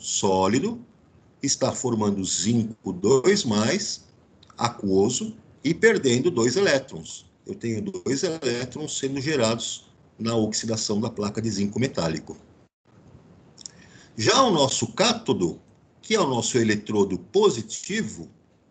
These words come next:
acontece a redução. É pra onde vão parar aqueles elétrons que vieram do zinco. Quem é que vai receber os elétrons que vieram do zinco? O cobre dois mais, que está lá dissolvido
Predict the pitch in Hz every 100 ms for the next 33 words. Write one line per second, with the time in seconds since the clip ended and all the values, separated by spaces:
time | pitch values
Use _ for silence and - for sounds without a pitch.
0 | _ _ _ _ - - 220 262 226 123
1 | 120 170 160 190 269 - 202 143 - _
2 | _ _ - 101 98 123 180 165 170 175
3 | 139 156 - 175 170 208 180 175 180 185
4 | 180 - 202 190 190 156 156 170 202 -
5 | 147 127 - - _ _ _ - - _
6 | - 214 202 277 277 220 180 139 139 131
7 | 127 120 120 110 104 - 101 92 - 101
8 | 101 98 95 95 95 160 202 - - _
9 | _ _ _ _ _ _ - 220 - 165
10 | 208 185 135 127 220 233 220 - 113 107
11 | 87 78 - - - 110 - 127 135 131
12 | 160 - 180 120 123 226 170 98